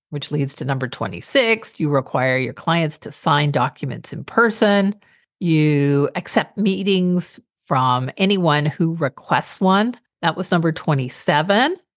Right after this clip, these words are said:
And what I teach my clients and what I'm gonna start reteaching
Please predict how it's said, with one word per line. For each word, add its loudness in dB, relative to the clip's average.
And 4
what -4
I -2
teach -8
my 2
clients -2
and -2
what 2
I'm 4
gonna 0
start 0
reteaching -2